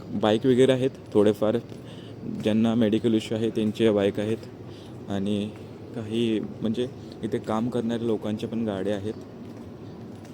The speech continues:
अशा प्रकारे इकडे पण पार्किंगची सुविधा आहे. इकडे एक गार्डन आहे. हा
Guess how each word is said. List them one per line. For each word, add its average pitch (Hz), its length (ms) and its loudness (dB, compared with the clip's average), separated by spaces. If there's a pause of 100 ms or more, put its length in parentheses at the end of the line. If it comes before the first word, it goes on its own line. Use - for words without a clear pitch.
(120)
अशा 110 180 -6
प्रकारे 113 300 -2
इकडे 107 200 -4
पण 117 160 -2
पार्किंगची 110 540 -4
सुविधा 104 340 -4
आहे. 110 180 -8 (240)
इकडे 107 220 -4
एक 110 60 -4
गार्डन 98 480 -4
आहे. 110 200 -8 (4000)
हा - 380 4